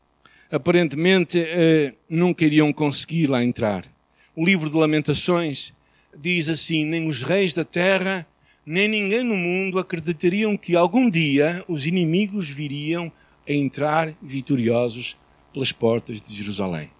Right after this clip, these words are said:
Ou seja, Jerusalém era conhecida, ou Sião era conhecida como um lugar realmente impenetrável. E daí que,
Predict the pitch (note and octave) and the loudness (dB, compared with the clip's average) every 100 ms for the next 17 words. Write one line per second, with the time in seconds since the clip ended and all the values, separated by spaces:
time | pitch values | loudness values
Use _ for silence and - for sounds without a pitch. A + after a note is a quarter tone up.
0 | _ _ _ _ - - - - A#3+ D4 | _ _ _ _ -20 -20 -16 -2 0 4
1 | C#4 A3+ G#3 - - G3+ A#3 B3+ A3 G#3+ | 4 4 2 0 -12 -4 2 4 4 2
2 | A3+ A#3 A3 G#3+ G#3 G3 E3+ - F#3 F#3+ | -2 -2 -2 -4 -4 -4 -4 -4 -4 2
3 | G3 F#3+ D#3+ _ _ _ - _ - D3+ | 2 2 -6 _ _ _ -20 _ -10 -4
4 | - D#3+ D3+ F3 D#3 D3 C3+ D3 C#3 F3+ | -4 0 4 4 4 2 -2 -4 -2 0
5 | D#3 D#3+ F3 E3+ D#3+ F#3+ G3 F3 E3 G#3 | 0 0 0 0 0 -2 -4 -6 0 4
6 | A3+ F#3 F3+ F3+ F3+ D#3+ E3+ D#3+ C3+ A#2 | 6 6 4 2 -4 -8 -10 -8 -6 -6
7 | A#2+ A2 E2 _ _ _ _ _ _ _ | -6 -10 -16 _ _ _ _ _ _ _
8 | _ _ _ - F3+ D#3+ F#3 G#3+ - F3 | _ _ _ -8 -2 2 4 2 0 0
9 | D3 C#3+ A#2+ | 2 2 -2